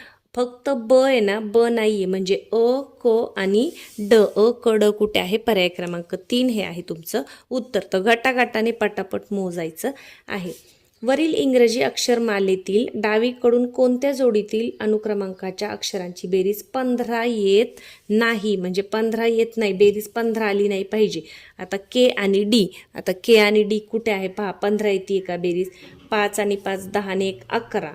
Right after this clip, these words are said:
आणि डी किती आहे? चार. अकरा आणि चार पंधरा म्हणजे येते, अ ची येते. मग अ ज्याच्यामध्ये आहे ते आपलं उत्तर असणार आहे का? नाही, पण इथे अ एकच पर्याय येते. दुसरं चेक करूया, जे आणि एम. जे किती नंबरला आहे?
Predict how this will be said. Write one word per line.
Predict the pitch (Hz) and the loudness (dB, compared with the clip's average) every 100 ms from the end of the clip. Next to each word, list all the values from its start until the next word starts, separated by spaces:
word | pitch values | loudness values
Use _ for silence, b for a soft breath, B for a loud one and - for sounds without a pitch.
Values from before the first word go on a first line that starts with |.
| - | -12
आणि | 175 196 | -6 -2
डी | 190 208 214 | 0 0 -4
किती | 214 214 220 | -6 -4 -2
आहे? | 208 | -2
चार. | 214 247 190 | -2 -4 -4
अकरा | 170 - 202 | -6 -6 -4
आणि | 196 202 | -2 -4
चार | 202 208 | -4 -6
पंधरा | 208 247 247 233 | -6 -4 -4 -4
म्हणजे | 208 214 233 | -2 -2 -4
येते, | 277 294 - 240 - | -6 -8 -4 -4 -4
अ | - 240 240 | -4 -6 -6
ची | 277 | -8
येते. | 277 262 269 208 196 B B B - | -6 -6 -4 -4 -4 B B B -8
मग | 220 214 | -6 -4
अ | 233 254 | 0 2
ज्याच्यामध्ये | 262 254 254 247 240 240 | 2 -2 -4 -4 -4 -4
आहे | 233 233 | -4 -2
ते | 233 | -2
आपलं | 214 214 220 | -4 -4 -4
उत्तर | 220 - | -4 -8
असणार | 226 220 226 | -10 -8 -8
आहे | 214 | -6
का? | 202 226 | -6 -6
नाही, | 247 226 | -4 -4
पण | 208 196 | -4 -6
इथे | 208 220 | -4 -2
अ | 233 | 0
एकच | 247 240 233 196 | 2 2 0 -10
पर्याय | - 180 170 | -10 -8 -8
येते. | 165 170 | -8 -4
दुसरं | 202 208 240 | -4 -4 -6
चेक | 233 220 - | -6 -8 -6
करूया, | 202 196 196 b b b _ 202 | -6 -6 -8 b b b _ -8
जे | 185 269 | -2 -2
आणि | - 214 202 233 254 | -2 -4 -4 -2 -2
एम. | 180 - _ _ - 196 | -4 -8 _ _ -20 -4
जे | 247 | -4
किती | 247 254 254 | -4 -8 -8
नंबरला | 240 233 214 220 | -6 -4 -2 -2
आहे? | 202 196 208 _ | -2 -6 -8 _